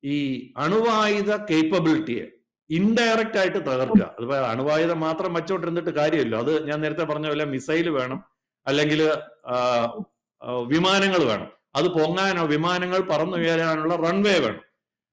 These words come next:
Speaker 1: അപ്പൊ അവിടെയൊക്കെ
Speaker 2: ഉം.
Speaker 1: ആ സ്ട്രാറ്റജിക് ആയിട്ടുള്ള എയർ ബേസസുകളെയും കമ്മ്യൂണിക്കേഷൻ റിലേ സംവിധാനങ്ങളെയും ലോഞ്ച് ചെയ്യാനും കമാൻഡ് ന്യൂ-, ഈ ന്യൂക്ലിയർ സ്ട്രൈക്കിന് ഒരു കമാൻഡ് സെന്ററും കൺട്രോൾ സെന്ററും വേണം.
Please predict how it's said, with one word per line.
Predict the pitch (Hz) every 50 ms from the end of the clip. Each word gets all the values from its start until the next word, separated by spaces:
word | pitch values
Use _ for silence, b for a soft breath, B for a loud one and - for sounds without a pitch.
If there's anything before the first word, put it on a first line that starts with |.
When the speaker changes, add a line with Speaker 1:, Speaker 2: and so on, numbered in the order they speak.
| _ -
Speaker 1:
അപ്പൊ | - 208 185
അവിടെയൊക്കെ | 165 170 185 220 294 - 285 208 165 - - - 127 110 92 - - - 247
Speaker 2:
ഉം. | 226 233 - _ _ _ _ _ _ _ _ _ _ -
Speaker 1:
ആ | 131 165 214 240
സ്ട്രാറ്റജിക് | 226 - - - 151 156 165 170 160 196 190 180 185 180 185 180
ആയിട്ടുള്ള | 160 156 156 156 151 143 151 175 -
എയർ | 165 139 143 151 156 151
ബേസസുകളെയും | 151 156 156 151 143 131 160 147 156 151 139 131 127 127 135 151 - -
കമ്മ്യൂണിക്കേഷൻ | 156 135 147 156 156 160 156 156 156 156 147 - - 147 143 143 - 127 131
റിലേ | 135 147 151
സംവിധാനങ്ങളെയും | 147 151 139 127 127 131 131 135 127 127 127 131 123 120 117 113 113 123 160 - - _ _ _ _ _ _ _ _ -
ലോഞ്ച് | 120 123 143 151 165 190 208 214 190
ചെയ്യാനും | 220 208 190 175 170 170 165 190 202
കമാൻഡ് | 196 165 156 170 185 202 208 208 190
ന്യൂ-, | 185 180 180 - - 147
ഈ | 151 143 135 123 127
ന്യൂക്ലിയർ | 139 165 156 160 202 208 214 214 208 214
സ്ട്രൈക്കിന് | 214 208 - 165 165 170 175 170 - 185 175 175
ഒരു | 170 180 180 -
കമാൻഡ് | 143 147 165 185 190 170
സെന്ററും | - 175 165 165 160 165 180 175
കൺട്രോൾ | 165 156 147 156 165 175 160
സെന്ററും | 160 160 156 160 156 147 127
വേണം. | 117 104 98 -